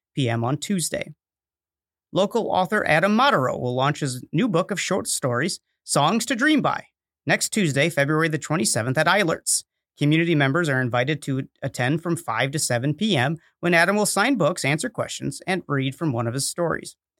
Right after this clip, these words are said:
His debut effort includes eight stories that, according to one reviewer, encapsulate the author's eclectic versatility. Some stories are haunting and others are playful,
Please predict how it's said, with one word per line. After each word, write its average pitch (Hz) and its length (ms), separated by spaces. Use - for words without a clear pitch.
His 165 140
debut 185 380
effort 196 280
includes 175 400
eight 196 180
stories 131 460
that, 127 220
according 147 380
to 139 100
one 139 200
reviewer, 156 480
encapsulate 220 600
the 131 140
author's 190 360
eclectic 196 480
versatility. 202 720
Some 156 200
stories 147 400
are 117 80
haunting 147 400
and 147 100
others 131 260
are 180 60
playful, 175 540